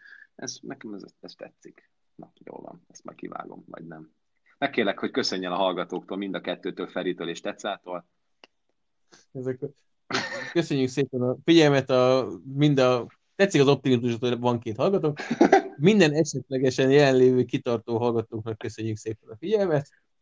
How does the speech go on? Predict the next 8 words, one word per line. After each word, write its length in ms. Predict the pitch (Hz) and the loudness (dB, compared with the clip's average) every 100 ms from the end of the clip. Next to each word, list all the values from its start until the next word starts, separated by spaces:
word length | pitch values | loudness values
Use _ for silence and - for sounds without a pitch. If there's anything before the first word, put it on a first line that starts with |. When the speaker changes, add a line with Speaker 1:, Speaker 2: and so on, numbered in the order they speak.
| _ _ _ | _ _ _
Speaker 2:
Reméljük, 480 | 139 143 135 123 117 _ 123 _ | -2 0 0 -2 -6 _ -20 _
tetszett, 440 | 147 175 156 143 | -2 -2 -2 -4
vagy 240 | 123 117 110 _ | -2 -2 -4 _
legrosszabb 520 | 123 131 123 113 113 | -4 -2 -2 -6 -6
esetben 340 | 113 120 107 110 | -4 -4 -6 -6
is 80 | |
tolerálhatónak 680 | - 123 117 117 113 113 117 | -4 -2 0 -2 -4 -6 -8
találták. 460 | - 185 143 123 | -2 0 0 -4